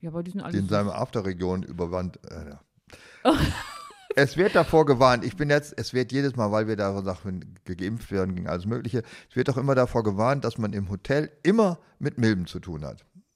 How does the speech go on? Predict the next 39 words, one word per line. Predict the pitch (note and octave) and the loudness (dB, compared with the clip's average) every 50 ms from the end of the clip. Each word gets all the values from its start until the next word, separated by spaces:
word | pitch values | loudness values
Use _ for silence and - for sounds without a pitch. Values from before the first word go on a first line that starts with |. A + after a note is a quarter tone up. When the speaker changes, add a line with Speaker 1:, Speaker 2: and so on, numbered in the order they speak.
| _ _ _ _ _ _ _ _ _ _ _ _ - | _ _ _ _ _ _ _ _ _ _ _ _ -12
Speaker 1:
Jetzt | F#3 F3+ - - | -12 -12 -10 -10
juckt's | G#3 G#3 - - - - | -12 -12 -12 -14 -16 -14
mich. | D3+ C#3+ C3+ - _ _ _ _ _ _ _ _ - - - | -12 -12 -14 -16 _ _ _ _ _ _ _ _ -16 -8 -2
Speaker 2:
Ja, | - A#2 A#2 G#2+ G2 G#2 B2+ D#3+ D3 - - | 0 2 2 2 2 0 -2 -2 -4 -6 -4
ich | G#2 - - | -4 -4 -2
weiß | - A#2+ E3 D3+ | -2 -4 -2 -2
nicht, | A#2+ G2+ | -2 -4
ob | - - | -4 -2
man | G2 F#2+ F#2 | -2 -2 -2
von | - G2 F#2+ | -2 -2 0
Milben | F#2+ F#2+ G2 G2 F#2+ F#2+ F#2 F2+ | 0 0 0 0 0 0 0 0
einen | F#2 F2 | 0 0
Juckreiz | G2+ G#2 - - A2 G#2+ A2 - | -2 -2 -2 -2 -2 -2 -2 -2
kriegt, | - A#2+ B2+ - A2+ | -4 -6 -4 -2 -2
aber | G#2+ G2+ G#2 E2+ C#2 | 0 0 0 0 -2
im | A1+ G#2+ | -2 -2
Speaker 1:
Ich | B2 - | -2 0
jetzt | A2 A#2+ A#3 G3 G#3+ | 0 0 0 2 2
Speaker 2:
Hotel, | C3+ C#3+ D#3+ F3+ | 4 4 4 2
Speaker 1:
schon. | B3+ G3+ E3 D#3 D#3+ - _ | 0 -2 -2 -6 -8 -10 _
Speaker 2:
da | - - G#2 | -4 -4 0
solle | G2 A#2 C3 C3+ C3 | 4 4 4 4 4
man | B2+ B2 A#2+ | 2 0 0
auf | - G#2 G#2 - - | 0 -4 -6 -4 0
jeden | B2+ D3 F3 G3 F3+ D#3+ | 2 4 4 4 2 0
Fall | - - C3+ C3+ C#3+ C#3+ | 0 2 2 2 2 2
den | B2+ A#2 A2 G2+ | 0 -2 -4 -4
Koffer | - - D3+ D#3 - D#3+ D3+ C#3 | -2 -2 -2 2 4 2 4 2
immer | - C3 B2+ G#2+ | 2 0 0 0
auf | G2+ G#2+ | 0 0
das | - G#2+ F#2+ - | -2 -6 -6 -6
Gestell | - G#2 - - - C3+ C#3 C#3+ D3 | -8 -12 -8 -2 2 4 4 4 2
stellen, | C#3+ - - B2+ B2 B2 A#2+ | 0 -2 0 2 2 2 2
nicht | A2+ G#2 A2 | 0 0 -2
auf | F2 - | -2 -2
den | - G2 G2 | -2 -4 -2
Boden | F#2 A2+ B2 B2 B2 A#2+ | 0 2 2 2 2 0
stellen. | B2 - - A#2 A2 A2 G#2+ G#2+ | -2 -4 -2 -2 0 0 0 -2
Und | G#2 | -4